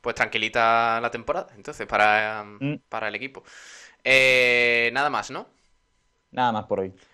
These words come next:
Speaker 1: Vamos a
Speaker 2: Desearos
Speaker 1: ir
Speaker 2: un,
Speaker 1: Sí.
Speaker 2: un buen fin de semana, aunque estamos a lunes.
Speaker 1: <laughs> Un buen fin de... Una buena semana, una buena vida, ¿no? Eh,
Speaker 2: Exacto, exacto.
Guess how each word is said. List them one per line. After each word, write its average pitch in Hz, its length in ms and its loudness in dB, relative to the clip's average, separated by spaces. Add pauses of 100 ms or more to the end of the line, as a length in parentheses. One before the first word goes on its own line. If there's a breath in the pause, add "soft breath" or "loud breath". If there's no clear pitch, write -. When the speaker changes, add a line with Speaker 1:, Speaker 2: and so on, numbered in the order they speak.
Speaker 1:
Vamos 113 240 -4
a 135 60 0
Speaker 2:
Desearos 120 300 4
Speaker 1:
ir 117 60 -6
Speaker 2:
un, 110 800 -8
Speaker 1:
Sí. - 120 -10
Speaker 2:
un 127 60 -2
buen 113 100 0
fin 113 120 -2
de 107 60 -2
semana, 113 460 -4
aunque 104 200 -10
estamos 107 240 -4
a 107 40 0
lunes. 120 300 -2
Speaker 1:
<laughs> - 500 -4
Un 143 60 -12
buen 147 160 -4
fin 147 140 -8
de... 143 180 -8
Una 156 140 0
buena 156 200 0
semana, 135 340 -4
una 143 120 -4
buena 147 200 0
vida, 117 260 -6
¿no? 160 140 -10 (580 loud breath)
Eh, 131 400 2
Speaker 2:
Exacto, 127 240 2
exacto. 110 380 -2